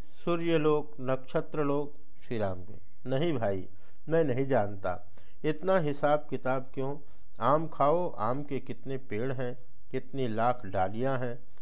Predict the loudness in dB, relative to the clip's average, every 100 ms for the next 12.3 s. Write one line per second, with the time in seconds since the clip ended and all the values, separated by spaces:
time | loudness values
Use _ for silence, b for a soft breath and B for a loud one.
0 | -2 -2 -2 0 0 0 0 0 -2 0
1 | -2 0 0 0 0 0 -2 b b -2
2 | -2 2 2 2 2 2 2 2 0 0
3 | 0 -2 -2 0 2 2 2 0 0 -2
4 | -2 b b b b 0 2 2 2 2
5 | 0 0 0 0 0 0 0 0 0 0
6 | 0 0 0 0 0 0 0 0 0 2
7 | 0 0 -2 -2 -2 -2 -2 -4 -4 -4
8 | b b b 0 0 0 0 0 0 -2
9 | -2 0 0 2 0 0 -2 -2 -2 -2
10 | -2 b b b 2 2 4 4 4 4
11 | 2 2 0 0 0 0 -2 0 -2 -2
12 | 0 -2